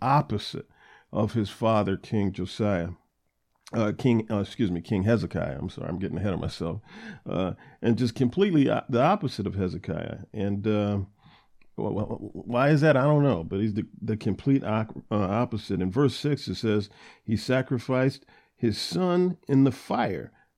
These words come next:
practiced witchcraft and divination, and consulted mediums and spiritists." And so he sacrificed his own son, you know, so that's the practice of, of, of, uh, uh, um, uh,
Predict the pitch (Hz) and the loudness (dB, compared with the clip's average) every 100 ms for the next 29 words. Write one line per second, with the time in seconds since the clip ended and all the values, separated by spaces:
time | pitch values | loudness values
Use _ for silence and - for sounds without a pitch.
0 | _ - 135 - 107 110 139 143 - 139 | _ -2 0 0 -2 2 0 0 -2 0
1 | 135 139 113 101 120 120 117 120 120 - | 2 2 0 2 2 4 4 4 2 0
2 | 120 117 - - 101 101 98 - 123 120 | -2 -2 -6 -2 0 0 0 2 2 2
3 | 95 101 120 123 127 127 113 104 107 - | 0 2 4 4 4 2 0 -2 -4 0
4 | 190 170 98 - - - - - 123 - | 4 6 4 -4 -12 -20 -20 -4 -2 2
5 | 139 131 135 - 208 - 180 143 147 151 | 4 6 6 4 0 2 0 2 2 2
6 | - 147 127 123 123 127 - - 143 185 | 0 -2 -2 0 2 2 -2 -4 0 0
7 | 98 62 _ _ - - _ 104 107 110 | 0 -6 _ _ -20 -20 _ 2 4 4
8 | 117 120 107 113 - 120 120 113 110 113 | 2 0 -4 -4 -4 -2 2 2 2 -2
9 | 110 104 104 113 104 104 110 104 107 104 | -2 -4 0 0 0 0 0 0 0 0
10 | 95 80 101 90 92 95 95 98 _ - | -2 -4 -6 -6 -4 -2 -4 -6 _ -20
11 | - - 92 92 | -14 -8 -6 -6